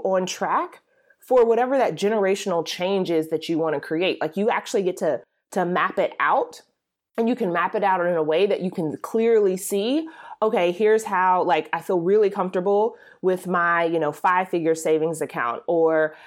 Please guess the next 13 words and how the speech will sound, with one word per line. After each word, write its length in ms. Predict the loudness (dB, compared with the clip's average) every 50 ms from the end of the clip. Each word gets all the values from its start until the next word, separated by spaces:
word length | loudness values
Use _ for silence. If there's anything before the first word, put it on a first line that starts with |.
| -16 -12 -10
"I 80 | -8
feel 200 | -2 0 2 2
really 440 | 2 2 0 0 2 2 2 0 0
comfortable 720 | -2 -2 -4 -4 -2 -2 -2 0 0 2 2 4 4 2 2
with 160 | 0 -2 -4
how 160 | -4 -2 -2
much 200 | -2 -2 -2 -4
money 280 | -4 -2 -2 -2 -2 -2
I 80 | -2
have 260 | -4 -4 -4 -6 -4
to 80 | -6 -6
travel. 640 | -6 -4 -2 -2 -2 -2 -2 -2 -4 -4 -6 -8 -12 _ _ _ _ _ -6
I'm 160 | -4 -4 -4